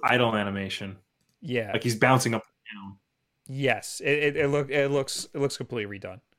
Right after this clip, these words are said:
Speaker 1: Yeah.
Speaker 2: Um, it looks cool. The physics look like they work really well, which is very important.
Speaker 1: Yeah.
Speaker 2: Uh, I don't think that Sonic lends itself well to a maker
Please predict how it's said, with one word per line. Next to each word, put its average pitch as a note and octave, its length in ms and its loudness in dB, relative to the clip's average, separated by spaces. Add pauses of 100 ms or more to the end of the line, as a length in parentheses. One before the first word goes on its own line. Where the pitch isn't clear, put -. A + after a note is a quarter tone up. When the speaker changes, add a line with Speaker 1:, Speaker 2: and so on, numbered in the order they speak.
(420)
Speaker 1:
Yeah. A#2+ 800 0
Speaker 2:
Um, A#2 220 -8 (1400)
it B2+ 80 2
looks E3+ 200 0
cool. F3 360 0
The B2+ 80 -6
physics C#3 400 -2
look C#3+ 160 -2
like C3+ 140 0
they C3+ 100 2
work C3 200 0
really C3 180 0
well, B2+ 180 2
which A#2 100 -6
is A#2 60 -10
very A#2 200 -2
important. A#2 400 0
Speaker 1:
Yeah. D#3+ 120 -2 (420)
Speaker 2:
Uh, C3 220 4 (100)
I C#3 160 2
don't B2+ 420 -2
think - 680 -6 (400)
that A#2 440 -2 (140)
Sonic B2+ 520 0
lends A#2 240 -2
itself A2+ 320 -4
well A2+ 220 0
to A2+ 200 -6
a G2 80 -4
maker G2+ 640 -8